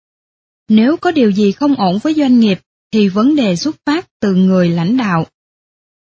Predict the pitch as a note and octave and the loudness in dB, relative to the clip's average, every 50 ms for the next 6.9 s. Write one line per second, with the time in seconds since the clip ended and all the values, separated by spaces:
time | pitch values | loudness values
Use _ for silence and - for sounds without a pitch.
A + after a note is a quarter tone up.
0 | _ _ _ _ _ - G#3 F3 G#3+ A3+ C4 C4+ C4+ C4 G3+ F#3 G#3+ B3+ C4+ C#4+ | _ _ _ _ _ -4 -4 -2 -2 -2 0 0 2 2 2 2 0 0 0 2
1 | C4+ C4 A#3+ G#3 F#3+ - - A3+ G#3+ G3 F#3 F#3 - A3+ A3+ A3+ A3+ A3+ - A#3 | 2 2 2 0 -2 -6 -6 -4 -2 0 0 -2 -2 -4 -2 -2 -2 -2 -2 -4
2 | A3 G3+ A3 G3+ F3 D#3+ E3+ - _ _ _ _ _ _ _ - C4 D#4+ D#4+ F4 | -4 -4 -4 -2 -2 -4 -4 -6 _ _ _ _ _ _ _ -2 0 0 0 -4
3 | F4 - E4 D#4+ F4+ E4 C#4 A3+ G3+ G3 G3 F3+ E3+ G3 - - C4+ B3+ B3+ B3 | -4 -2 -2 -2 -2 -2 -2 -2 0 0 0 -2 -2 -4 -2 0 2 2 2 2
4 | C4 B3+ B3 A#3+ B3+ B3 A#3+ A#3 - A#3 A3+ A3 G#3 G#3 - A3 G3 F3 E3 F3+ | 0 0 0 0 0 0 0 0 0 0 2 2 0 0 -2 -2 -2 -2 -2 -2
5 | F3+ F3+ G#3 C4+ D#4 D4 A#3+ F#3+ F#3+ F#3 F3 F3 F#3 F#3 E3 E3 F3 F#3+ F#3 F3+ | -2 -2 -2 -2 -2 -2 -2 -2 -2 -2 -2 -2 -2 -2 -2 -2 -2 -2 0 0
6 | F3+ F3 E3 - F#3+ F3+ E3 - - G3+ G3 F3+ E3 F3 F3 F#3 G3+ C4 | 0 0 -2 -2 -2 -4 -4 -2 -2 -2 -2 -2 -2 -2 -4 -2 -2 -4